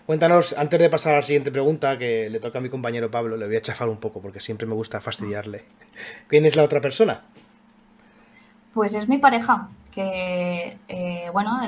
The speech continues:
Speaker 2: lo compramos las, empezamos con una impresora, ahora tenemos dos, no sé si se ven de fondo.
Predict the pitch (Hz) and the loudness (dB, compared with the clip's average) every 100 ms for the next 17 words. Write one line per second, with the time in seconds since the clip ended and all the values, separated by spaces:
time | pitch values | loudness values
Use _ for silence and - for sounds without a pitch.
0 | 190 185 202 196 190 233 247 233 - - | -2 -4 -2 -2 0 0 0 0 -4 -10
1 | - 196 196 220 233 285 285 247 196 190 | -8 -4 -2 0 2 2 2 -2 -2 0
2 | 180 180 196 196 190 185 196 208 196 185 | 0 -2 -2 0 -2 -4 -6 -6 -4 -6
3 | 180 185 180 170 - 175 202 | -8 -8 -8 -10 -12 -10 -10